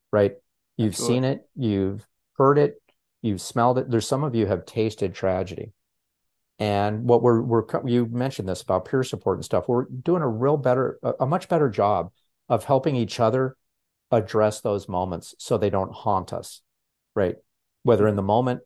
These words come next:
Speaker 1: or in the aggregate.
Speaker 2: Right.
Speaker 1: Well, I'll tell you, from time to time, I still see that young man in that hotel parking lot. I mean, it,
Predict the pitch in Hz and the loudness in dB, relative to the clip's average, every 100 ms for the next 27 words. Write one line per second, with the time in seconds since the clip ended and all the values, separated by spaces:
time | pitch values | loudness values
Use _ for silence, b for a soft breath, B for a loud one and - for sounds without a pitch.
0 | _ 110 98 95 95 90 92 85 80 - | _ 0 2 0 -6 -8 -6 -8 -8 -14
1 | _ _ 127 110 113 _ 120 110 117 113 | _ _ -18 -16 -18 _ 0 2 2 2
2 | 175 190 110 - 107 - 151 196 135 - | 2 2 2 -2 -10 -6 -4 -4 -6 -4
3 | 98 95 98 120 104 - 143 139 - 131 | -4 -4 -8 -4 -4 0 -2 -2 -4 -2
4 | 113 98 - 110 101 101 104 92 87 92 | -2 -2 -2 -2 -2 -4 -4 -6 -4 -2
5 | 104 107 92 - 98 107 107 117 - 113 | 0 0 0 0 -2 -2 -4 -6 -4 -2
6 | 101 104 | -2 -4